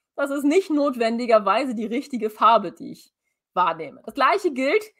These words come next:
wenn ich die Sonne fotografiere mit dem Teleskop, da kommt dann nämlich sowas mit rein, ähm, dass meine Kamera womöglich eine andere Empfindlichkeit hat und noch ganz andere Farben sieht,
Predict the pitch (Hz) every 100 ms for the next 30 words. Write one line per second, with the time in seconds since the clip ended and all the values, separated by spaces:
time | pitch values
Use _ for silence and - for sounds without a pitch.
0 | _ _ - 254 262 254 302 302 339 359
1 | 269 285 - 508 359 247 220 214 208 214
2 | 208 - 247 392 311 - 370 381 285 269
3 | 262 254 285 480 262 208 208 196 196 208
4 | 403 - _ _ _ 247 254 254 - _
5 | _ _ 277 269 - - 262 269 262 254
6 | 381 415 220 220 262 254 262 254 254 269
7 | 240 285 277 247 269 466 480 247 - 196
8 | 208 240 311 339 294 294 311 - 339 254
9 | 247 302 294 240 185 262 370